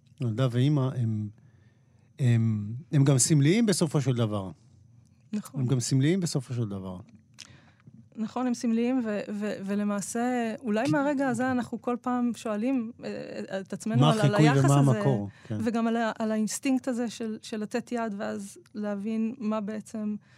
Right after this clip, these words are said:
Speaker 2: אה, מה בעצם עומד מאחורי נתינת היד הזאת, וגם מי הבן אדם מהצד השני של היד.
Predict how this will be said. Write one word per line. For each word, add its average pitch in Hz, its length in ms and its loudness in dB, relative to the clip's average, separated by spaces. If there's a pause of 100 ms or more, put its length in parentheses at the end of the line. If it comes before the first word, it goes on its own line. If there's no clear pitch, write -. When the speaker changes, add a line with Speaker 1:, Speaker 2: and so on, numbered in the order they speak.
(400)
Speaker 2:
אה, 208 60 -6 (1300)
מה 233 180 -2
בעצם 262 280 -2
עומד 240 360 0
מאחורי 226 400 -4
נתינת 254 340 -2
היד 240 200 -4
הזאת, 247 220 -4
וגם 247 280 0 (520)
מי 240 260 2
הבן 262 220 2
אדם 240 360 0
מהצד 262 360 -4
השני 254 280 -2
של 247 180 -8
היד. 233 400 -6